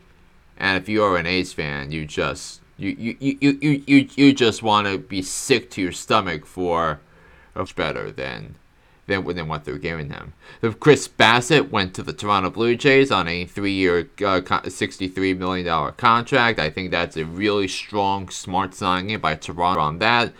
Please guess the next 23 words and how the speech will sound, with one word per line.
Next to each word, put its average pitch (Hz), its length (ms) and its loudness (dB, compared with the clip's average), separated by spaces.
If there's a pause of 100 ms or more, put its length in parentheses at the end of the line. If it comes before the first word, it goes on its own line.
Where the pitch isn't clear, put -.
(260)
Wilson 220 460 10
Contreras 135 960 4
goes 123 420 4
to 113 100 -8
the, 95 200 -8 (400)
to 117 180 -8
the 104 100 -4
Saint 113 280 0
Louis 98 300 2
Cardinals 123 640 4
on 92 140 2
a 85 100 0
five-year 101 760 2
eighty. 104 180 0
But 135 300 6
the 139 100 0
Giants 156 800 8
made 135 380 6
a 135 200 4
huge 220 880 0
move 139 400 8
last 123 460 6
night. 120 440 4